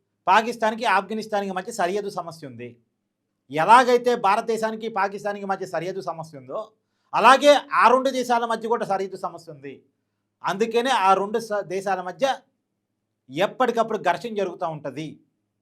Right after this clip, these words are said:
చాలామంది అనుకునే మాట ఇది. నిజానికి పాకిస్తాన్కి, ఆఫ్ఘనిస్తాన్కి మధ్య ఘర్షణ ఇప్పటిది కాదు, కొన్ని దశాబ్దాలుగా ఉంది.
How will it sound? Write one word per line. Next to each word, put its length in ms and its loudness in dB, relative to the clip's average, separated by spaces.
చాలామంది 480 2
అనుకునే 400 -4
మాట 260 -6
ఇది. 140 -18
నిజానికి 720 -2
పాకిస్తాన్కి, 520 -2
ఆఫ్ఘనిస్తాన్కి 680 -6
మధ్య 260 -8
ఘర్షణ 300 -6
ఇప్పటిది 320 -10
కాదు, 260 -6
కొన్ని 240 -6
దశాబ్దాలుగా 680 2
ఉంది. 340 -4